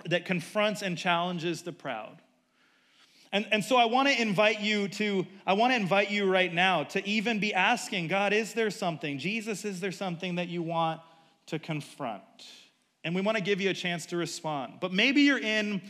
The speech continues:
the other group. Maybe you're in the other group that Jesus does show compassion to, the blind, the hungry,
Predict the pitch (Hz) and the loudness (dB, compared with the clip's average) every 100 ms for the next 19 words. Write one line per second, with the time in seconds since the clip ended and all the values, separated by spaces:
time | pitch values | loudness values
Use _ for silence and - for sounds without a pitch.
0 | - - - - 185 180 180 156 127 107 | -14 -20 -8 -2 2 2 2 -2 -4 -10
1 | - _ _ _ _ _ - 208 262 294 | -14 _ _ _ _ _ 0 2 4 4
2 | 277 240 214 233 202 226 180 185 185 208 | 6 4 4 2 0 -2 0 -2 0 0
3 | 202 190 185 190 - 180 - 143 143 131 | 0 -2 0 0 0 -4 -4 -6 -4 -4
4 | 123 143 123 143 120 156 151 190 185 123 | -6 -12 -10 -8 -4 -2 2 4 4 2
5 | 113 151 202 220 214 156 127 | -2 0 2 0 -2 -6 -8